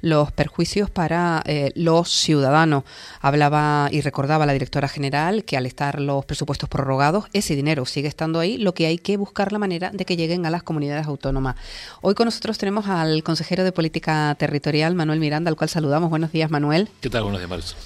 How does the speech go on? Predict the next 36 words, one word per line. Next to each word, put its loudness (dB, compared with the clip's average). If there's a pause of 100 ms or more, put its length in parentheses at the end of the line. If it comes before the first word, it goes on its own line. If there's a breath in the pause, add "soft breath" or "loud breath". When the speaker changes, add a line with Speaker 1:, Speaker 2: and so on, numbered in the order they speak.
(160)
Speaker 1:
¿Cómo 0
ha 4
seguido 0
usted 0
toda 0
esta 0
actualidad, 0 (100)
eh, -2
una 2
vez -2
que -4
el 0
Congreso 2
rechazó 2 (340 loud breath)
ese 0
decreto 2
ómnibus 2
donde 0
dentro, -2 (340 loud breath)
eh, 0 (220)
iban, 2
bueno, -2
pues 0
medidas 2
como -4
la 0
subida -2
de -2
las -4
pensiones 0
o 0
la 4
bonificación -4
al -4
transporte -6
público? 0